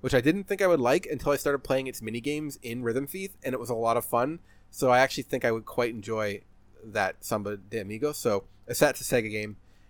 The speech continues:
and I know there's other rhythm games. I, I, and, uh, people out there, if, for the ones we've missed, and that you've played them, please tweet them to me or, or, or go to the forums and let me know, 'cause I'm always up for looking to find more rhythm games. 'Cause I,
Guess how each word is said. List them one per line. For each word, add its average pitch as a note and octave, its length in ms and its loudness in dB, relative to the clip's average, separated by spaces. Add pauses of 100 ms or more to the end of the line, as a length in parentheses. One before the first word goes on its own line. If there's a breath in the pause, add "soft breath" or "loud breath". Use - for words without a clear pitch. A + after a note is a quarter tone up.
(240)
and A2 400 -8
I B2+ 100 0
know C3 140 4
there's D3+ 140 6
other C3 180 2
rhythm B2 220 0
games. B2 340 -4 (240)
I, A2 60 -2 (180)
I, C3 240 0
and, F3+ 220 8
uh, F#3+ 60 0 (120)
people A#3+ 220 10
out G3+ 100 10
there, F#3+ 120 6 (120)
if, D#3+ 120 0 (120)
for - 140 0
the D3+ 60 6
ones E3+ 180 8
we've C#3 140 2
missed, D3+ 440 2 (480)
and B2+ 100 0
that A#2+ 120 0
you've G3 180 2
played A#2+ 220 2
them, A2 100 -6
please F#3+ 240 -4
tweet E3 260 0
them C3 140 -2
to A#2+ 80 -4
me G#2+ 220 -4
or, A#2 260 -2
or, A2+ 320 0
or A#2 320 -2
go C3+ 100 2
to C#3+ 80 4
the B2+ 60 2
forums C#3 420 0
and G#2+ 60 -6
let A#2 80 -2
me A2 80 -8
know, A#2+ 180 2
'cause A2+ 160 -4
I'm B2+ 220 2
always B2 460 0
up B2+ 180 2
for A2+ 160 -2
looking A2+ 240 -4
to A2 60 -4
find A2 280 2
more G#2+ 200 -2
rhythm A2+ 260 -2
games. C#3 240 -2 (300 soft breath)
'Cause C3+ 180 6 (100)
I, C#3+ 140 6